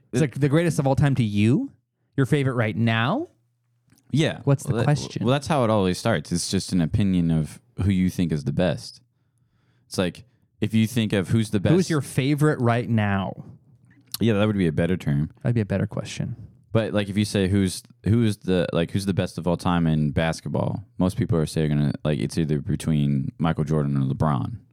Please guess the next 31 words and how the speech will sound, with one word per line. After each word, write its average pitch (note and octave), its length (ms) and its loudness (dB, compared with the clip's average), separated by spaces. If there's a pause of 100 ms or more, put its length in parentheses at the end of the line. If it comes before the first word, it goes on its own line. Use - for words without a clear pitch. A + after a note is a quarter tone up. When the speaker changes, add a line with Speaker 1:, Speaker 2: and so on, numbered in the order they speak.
(1200)
Speaker 2:
right? D2+ 260 0 (260)
Speaker 1:
Maybe A#2+ 240 4
the, G#2 120 0
the G#2+ 300 -2
best G2+ 380 -2
of G2+ 60 0
all G2 120 0
time G#2 260 0
to G2+ 120 -2
them G2 380 2
is, G2 260 -2
like, F#2 420 -2 (1160)
Speaker 2:
But A2 200 0
Speaker 1:
fucking G2 420 0 (1080)
Tim G#2+ 180 2
Duncan G2 420 0
or F2+ 240 0
fucking F#2+ 680 -2 (840)
Speaker 2:
Tony D#2+ 180 2
Parker. F#2+ 460 -2 (100)
Speaker 1:
Ginobili. C#4+ 1500 4
<laughs> - 40 -20
Speaker 2:
Manu. F#2 560 2 (220)
Speaker 1:
Yeah. A#2+ 140 -6
Speaker 2:
Manu F#3+ 220 2
Speaker 1:
To F#3+ 80 2
see, F#3+ 240 4
like, F#3+ 120 2
Speaker 2:
Ginobili. A2+ 80 2
Speaker 1:
to E3 60 2
me, D#3+ 360 2